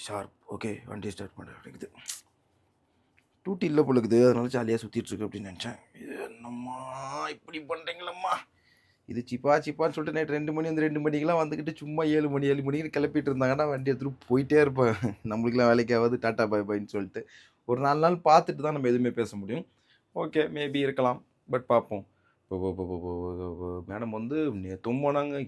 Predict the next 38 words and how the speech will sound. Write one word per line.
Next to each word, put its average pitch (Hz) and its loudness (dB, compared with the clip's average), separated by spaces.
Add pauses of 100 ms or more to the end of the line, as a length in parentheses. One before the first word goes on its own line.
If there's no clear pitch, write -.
(120)
இன்னைக்கும் 139 -6
போனாங்க. 143 -4 (200)
வயசான 214 -2
காலத்துல 214 -4
யாருக்குமே 165 -4
உட்கார 131 -4
மனசு 107 -8
வர 107 -4
மாட்டேங்குது. 98 -8
போட்டு 156 -2
போட்டு 123 -4
தாக்குறாங்க. 131 0 (520)
இனிமே 117 -2
தான் 127 4
என்னன்னு 120 4
சொல்லி 120 0
உண்மை 120 2
தெரிய 113 0
போகுது 101 0
இந்த 95 -4
வீடு 98 -2
அப்படின்னு. 95 -8
"நல்ல 110 -8
வீடு, 160 -6
நல்ல 123 -4
வீடு" 147 2
அப்படின்னு 135 -6
சொல்லி 120 -6
தான் 123 -4
அனுப்புனா. 139 -2 (580)
இது 92 0
வரைக்கும் 269 10
நல்ல 226 10
வீடு 208 10
தான், 143 8
ஒண்ணும் 156 2
வந்து 160 -2
பேசுறதுல, 151 4